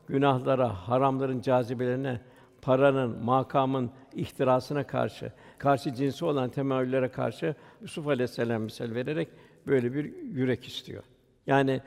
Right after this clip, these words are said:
bu zor zaman daima kulun test edildiği, muhabbetin neticesi olan fedakârlığın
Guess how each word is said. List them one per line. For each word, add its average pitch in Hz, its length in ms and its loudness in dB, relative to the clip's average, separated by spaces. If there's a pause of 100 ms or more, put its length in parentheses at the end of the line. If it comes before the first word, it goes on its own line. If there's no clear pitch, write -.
(480)
bu 156 200 0
zor 165 220 4
zaman 131 460 0
daima 143 320 0
kulun 143 340 -2
test - 360 0
edildiği, 107 520 -4 (500)
muhabbetin 143 600 2
neticesi 147 400 -2
olan 135 180 2
fedakârlığın 135 1200 -2